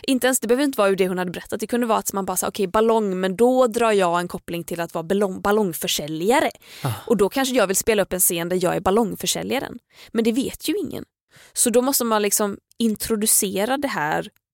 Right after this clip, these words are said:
Speaker 1: genom en replik. Typ, vilka är vi, var är vi och vad gör vi?
Speaker 2: Ja.
Speaker 1: Och den andra måste förstå vart du är på väg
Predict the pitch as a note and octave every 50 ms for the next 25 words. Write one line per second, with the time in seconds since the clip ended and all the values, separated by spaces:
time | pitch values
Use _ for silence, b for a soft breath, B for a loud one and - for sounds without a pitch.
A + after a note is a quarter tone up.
0 | _ _ _ _ - F3 F3+ G3 F#3+ F#3+ F#3+ F#3 F3+ F3 F#3 - - - C#4+ B3
1 | - - - _ - - - _ _ _ - - G3 E3 F#3+ F3 G#3 G#3 - -
2 | A3 - - G#3 G#3 G3+ G3+ G3 G3+ F#3 G3 G3+ G3 G3 G3 _ _ _ _ -
3 | F#3 G3 G3 F3+ F#3 F#3 F3+ F3+ F3 E3 D#3+ E3 D#3+ E3 E3 E3+ E3+ D#3+ F#3+ F3
4 | E3+ E3+ E3+ D3+ D3+ E3 F3+ G#3 F3 - - C3 A#2+ A2+ A#2+ A#2 _ _ _ b
5 | b b b b b b - A3+ G3+ A3+ A3 A#3 G#3+ F#3+ F#3 G3 A3 A#3+ C4 C#4+
6 | - - G3 - - F#3 - - - E4+ F#4 - - - - _ _ _ - G#3+
7 | G#3 - - G3 G3 F#3 - - G3+ G3 D4+ D4+ - - - F#3+